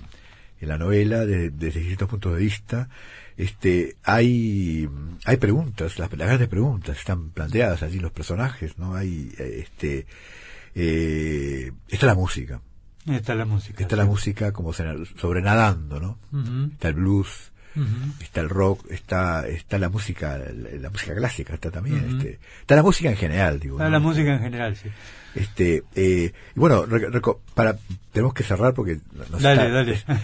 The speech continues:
Speaker 2: dale. <laughs>
Speaker 1: este, eh, l-, lástima, viste, los tri-, los tipos de la radio,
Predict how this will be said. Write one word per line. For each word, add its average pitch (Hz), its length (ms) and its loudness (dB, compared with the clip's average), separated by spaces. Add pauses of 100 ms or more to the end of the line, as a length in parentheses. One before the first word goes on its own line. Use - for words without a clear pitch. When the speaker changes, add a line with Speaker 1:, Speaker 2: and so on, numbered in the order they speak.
(160)
Speaker 2:
dale. 139 120 2
<laughs> 117 40 0
Speaker 1:
este, 101 320 2 (340)
eh, 95 760 2
l-, 98 280 0
lástima, 127 300 4
viste, 123 180 2
los 92 260 -2
tri-, 110 180 0
los 104 120 2
tipos 123 200 2
de 123 80 6
la 107 80 0
radio, 120 400 2